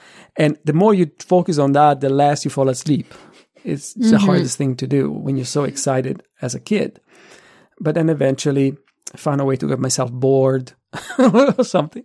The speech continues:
Speaker 1: and I would fall asleep. Um, is that the same for you, Miriam? Were you trying to get to the next day?
Speaker 2: No, not at all, because, uh, we, as a family, always have opened the presents, uh,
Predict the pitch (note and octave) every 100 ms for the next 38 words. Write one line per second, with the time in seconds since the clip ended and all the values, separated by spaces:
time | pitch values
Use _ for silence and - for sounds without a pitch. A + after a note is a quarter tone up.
0 | - E3 C#3+ - B2+ A#2 - _ _ _
1 | - - - - - D#3 C#3+ C#3+ - _
2 | - - _ _ _ - F3 F3 F#3 F#3+
3 | F#3 F3 E3+ F3 F3+ F#3 F3 D#3 - -
4 | D#3 D#3+ D#3+ E3 D#3+ E3 D#3+ E3 F3+ F3
5 | F#3 _ _ _ _ _ _ - G#3 G3+
6 | G#3+ G#3+ G#3+ G#3+ A3+ A3 F#3 F#3 F#3+ F#3
7 | F3 - F#3 F3+ F3 F#3+ G3 G3 G3 F#3+
8 | - F3+ F#3 - G3 A3 A#3+ B3 A#3+ A#3+
9 | - F#3 F#3+ F#3+ F#3+ E3+ F3 F3 F3 E3+
10 | D3+ F#3+ F3+ F#3 F3+ - E3 E3